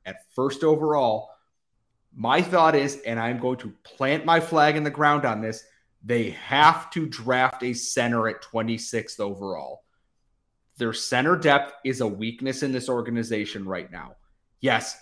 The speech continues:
Nick Suzuki is amazing. We know Christian Dvorak is a solid N H L player. Jake Evans is a good everyday player,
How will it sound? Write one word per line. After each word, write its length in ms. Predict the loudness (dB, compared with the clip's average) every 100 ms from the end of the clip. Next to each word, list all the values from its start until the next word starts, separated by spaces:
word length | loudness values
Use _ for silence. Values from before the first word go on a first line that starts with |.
| -6
Nick 240 | -2 0
Suzuki 720 | 0 -2 0 0 0 -6 -6 -4
is 300 | -2 -2 -6 -2
amazing. 1000 | 0 2 0 0 0 0 -2 -6 -10 -14 _ -20 -6
We 100 | -2
know 220 | 2 2
Christian 460 | 2 -4 -4 -4 -4
Dvorak 480 | -2 0 0 0 -6
is 80 |
a 60 | -10
solid 400 | -4 -2 0 -2
N 120 | -4
H 140 | -4 -4
L 100 | -4
player. 340 | -4 -6 -6
Jake 260 | -4 -2 2
Evans 360 | 0 0 -4 -8
is 180 | -10
a 40 | -10
good 320 | -4 -2 -2
everyday 520 | -4 -4 -4 -4 -4
player, 480 | -4 -2 0 0